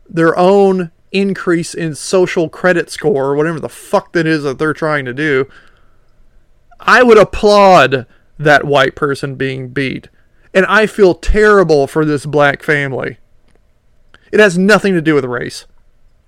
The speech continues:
Okay? It's not about race. There's bad cops. There's bad cops that do bad things.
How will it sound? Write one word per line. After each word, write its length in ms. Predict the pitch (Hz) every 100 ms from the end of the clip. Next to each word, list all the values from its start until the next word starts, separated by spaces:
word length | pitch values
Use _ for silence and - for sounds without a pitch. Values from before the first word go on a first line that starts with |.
| _ _ _ _ _ _ _ _ _ _ _ _ _
Okay? 280 | 160 170 156 - - -
It's 180 | 160
not 220 | 190 196 180
about 220 | 165 143
race. 220 | 135 - _ _
There's 200 | 143 -
bad 400 | - 160 170 165
cops. 520 | 170 139 - - - _ _ _
There's 160 | - 135
bad 300 | 170 156 165
cops 300 | 185 160 -
that 60 | 165
do 140 | 170
bad 360 | 151 151 156 156
things. 480 | 151 135 131 -